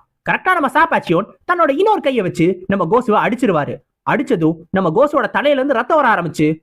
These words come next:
அவனும் அப்படியே கீழே விழுந்துருவான். அவ்வளவுதான், இவனை கொன்னுட்டோம் அப்படின்னு நம்ம சாபாச்சியோன் நல்லா சந்தோஷமா நினைக்கும் போதுதான் நம்ம சாபாச்சியோனுக்கு ஒரு விஷயம் ஞாபகம் வரும்.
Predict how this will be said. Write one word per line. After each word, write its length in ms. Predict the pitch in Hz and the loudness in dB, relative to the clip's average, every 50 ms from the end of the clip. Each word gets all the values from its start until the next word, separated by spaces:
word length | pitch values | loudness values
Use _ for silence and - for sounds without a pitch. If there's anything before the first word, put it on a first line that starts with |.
| _ _ | _ _
அவனும் 300 | - - 147 190 226 220 | -4 -2 0 0 0 0
அப்படியே 240 | 175 - 196 190 190 | 0 0 0 0 0
கீழே 180 | - 220 202 165 | 0 0 2 2
விழுந்துருவான். 440 | 160 175 180 165 147 131 123 113 - - _ _ _ _ | 0 0 0 -2 -2 -2 -2 -4 -6 -10 _ _ _ _
அவ்வளவுதான், 500 | - 151 170 220 269 285 269 247 175 - - - - _ | -2 -2 0 2 2 2 2 0 -2 -4 -8 -18 -6 _
இவனை 220 | 190 202 240 233 226 | -2 -2 -2 -2 -2
கொன்னுட்டோம் 380 | - 370 381 427 330 - 339 285 | -2 -2 0 0 0 2 2 2
அப்படின்னு 260 | 220 - 359 370 359 | 2 2 0 0 2
நம்ம 100 | 320 269 254 294 | 0 0 2 2
சாபாச்சியோன் 520 | 330 370 359 302 - - - 160 175 202 - - _ _ | 0 2 0 -2 -2 -2 -2 -2 -2 -4 -6 -14 _ _
நல்லா 200 | 320 359 381 320 - | -2 -2 0 0 0
சந்தோஷமா 480 | 254 247 262 359 381 370 381 381 359 320 | 0 0 2 0 0 0 0 0 0 0
நினைக்கும் 300 | 233 226 294 294 349 311 | 0 -2 -2 -2 -2 0
போதுதான் 560 | 262 214 180 151 151 143 143 151 - - _ _ _ _ _ | 0 0 0 2 2 0 0 -2 -4 -10 _ _ _ _ _
நம்ம 200 | - 165 160 156 151 | -2 -2 0 0 0
சாபாச்சியோனுக்கு 640 | - 180 220 - - 180 160 - 170 151 175 180 202 | 2 0 0 2 0 -4 -4 -2 -2 -2 0 0 0
ஒரு 40 | 165 | 0
விஷயம் 280 | 156 160 - 220 170 143 | 0 0 -2 -2 -2 0
ஞாபகம் 320 | 143 151 190 190 170 156 | -2 -2 -2 -2 -2 -2
வரும். 220 | 131 127 127 - | -2 -2 -4 -6